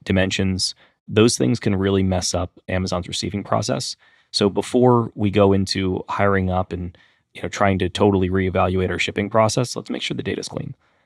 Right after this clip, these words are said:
The next thing I would say, I think that on the first party side, everyone hears shipping directly to a consumer and they think high cost, inefficient process because that's how historically it has been. And they're probably used to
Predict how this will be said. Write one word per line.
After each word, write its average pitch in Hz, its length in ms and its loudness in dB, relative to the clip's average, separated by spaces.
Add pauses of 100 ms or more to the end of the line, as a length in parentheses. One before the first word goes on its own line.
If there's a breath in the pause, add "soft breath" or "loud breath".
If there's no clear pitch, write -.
(120)
The 120 80 8
next 120 200 4
thing 113 160 6
I 101 60 6
would 98 160 2
say, 92 340 -2
I 98 80 -4
think - 260 -2
that 95 180 0 (100)
on 92 280 -2
the 92 180 0
first - 280 -2
party 101 220 4
side, 95 360 2 (380 soft breath)
everyone 101 320 2
hears 92 560 -2
shipping 101 300 -2
directly 95 320 0
to 87 80 0
a 87 60 -2
consumer 107 500 0 (320 soft breath)
and 98 160 -2
they 92 80 -2
think 90 260 -4
high 92 200 2
cost, - 500 -2 (160)
inefficient 98 480 0
process 107 440 2
because 90 280 -8
that's 92 200 -6
how 85 120 -2
historically 90 720 -6 (260 soft breath)
it - 120 -8
has 92 240 2
been. 160 260 0 (340)
And 90 140 0
they're 90 100 0
probably 92 320 0
used 90 300 -4
to 87 180 -4